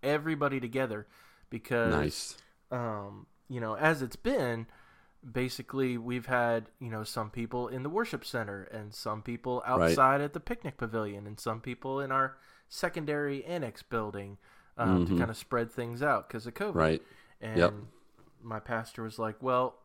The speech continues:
Speaker 1: if they're not gonna come to us, we're gonna come to them. So we, we can go outside,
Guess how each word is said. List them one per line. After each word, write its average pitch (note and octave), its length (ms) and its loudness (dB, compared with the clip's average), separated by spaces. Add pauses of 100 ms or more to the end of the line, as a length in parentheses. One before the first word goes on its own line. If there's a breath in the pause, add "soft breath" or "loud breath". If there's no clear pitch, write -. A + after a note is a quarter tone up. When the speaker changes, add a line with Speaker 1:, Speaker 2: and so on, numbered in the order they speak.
(480)
Speaker 1:
if - 100 -20
they're C#3+ 140 2
not F3 160 2
gonna D#3+ 160 -2
come C#3+ 200 0
to A#2 100 -2
us, B2 300 0
we're B2 100 -4
gonna A#2 160 -4
come A2+ 240 -4
to G#2+ 100 -4
them. G2 340 -6
So G#2 560 -4 (100)
we, A2+ 280 -8 (220)
we A#2 140 -6
can A#2 140 -12
go A#2 140 2
outside, A#2+ 680 2